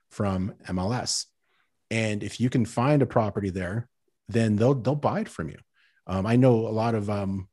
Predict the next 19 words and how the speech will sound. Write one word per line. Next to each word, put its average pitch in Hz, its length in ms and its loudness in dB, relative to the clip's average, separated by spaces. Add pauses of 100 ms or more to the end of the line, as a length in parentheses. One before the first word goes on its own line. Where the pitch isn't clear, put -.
(100)
buyers 110 480 0
who 110 140 2
are 107 140 2
actually, 107 540 -4 (440)
um, 95 320 -4 (720)
doing, 123 300 2
they're 117 140 0
doing 113 240 2
on 110 240 0
market, 123 300 0
they're 110 100 -2
doing 98 180 -4
off 113 260 -6
market. 117 460 -2 (400)
So - 160 0
it 113 80 4
all 170 120 4
depends 139 420 2
on, 107 300 -2